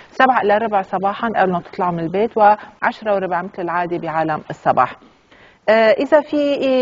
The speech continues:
إذا في اتصال باخد اتصال أو بلش بإيميلات.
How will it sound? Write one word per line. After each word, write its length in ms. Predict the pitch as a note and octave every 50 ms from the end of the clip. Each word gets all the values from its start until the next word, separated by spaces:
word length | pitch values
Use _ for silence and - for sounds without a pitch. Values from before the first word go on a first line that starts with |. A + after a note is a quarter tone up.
| B3 B3 A#3+ A#3+ A#3+ A#3+ G#3+ -
إذا 180 | C4+ C4 D4
في 140 | C#4+ - C4+
اتصال 380 | C#4 - - B3 - C#4 C#4 C4
باخد 240 | C4 C4 C#4 B3 G#3+
اتصال 520 | A#3 - - A#3+ - - C4 C#4 D4+ -
أو 100 | - A#3
بلش 360 | A3 A3 A#3+ A#3+ A#3+ A#3 -
بإيميلات. 840 | - A3 A3+ G#3+ A3+ A3 G#3+ A3 G#3 G#3 G#3 G#3+ C#4+ G4 G#4+ -